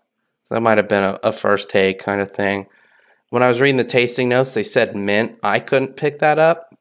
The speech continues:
but I think that's 'cause I might have been looking for more like a toothpaste mint. I asked, uh, my wife what her thoughts were, and she says,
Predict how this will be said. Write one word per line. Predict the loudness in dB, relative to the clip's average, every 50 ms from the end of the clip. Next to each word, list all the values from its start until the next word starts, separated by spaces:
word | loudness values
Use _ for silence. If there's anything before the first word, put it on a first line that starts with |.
| _ _ _
but | 0 2 2
I | 2
think | 0 -2 -4 0
that's | 0 0 0 0
'cause | -4 -2 -2
I | -2 -2
might | 0 0 0
have | 0
been | -2 0
looking | -2 -2 -2 -2 -6
for | -4 -6
more | -4 -4 -2
like | -2 -2 -2 -4
a | -8
toothpaste | -6 -4 -4 -4 -2 0 0 0 0 -2 -4 -4
mint. | -2 -2 -2 -2 -4 -6 _ _ _ _ _ _ _ _ _ _ -20 -20 _ 0
I | 2
asked, | 2 2 2 0 -2 -2
uh, | 0 0 0
my | 0 -2 0
wife | 2 2 4 2 2 0 -6 -14 -20 _ _ _ _ _ _ _ _ _ _ _
what | -10 -10 -8 -8
her | -2 0 0 0
thoughts | 0 0 0 0 0 0 -4 -4
were, | -2 0 0 0
and | -2 -4
she | -6 -6 -6 -6
says, | -4 0 2 2 2 2 0 -2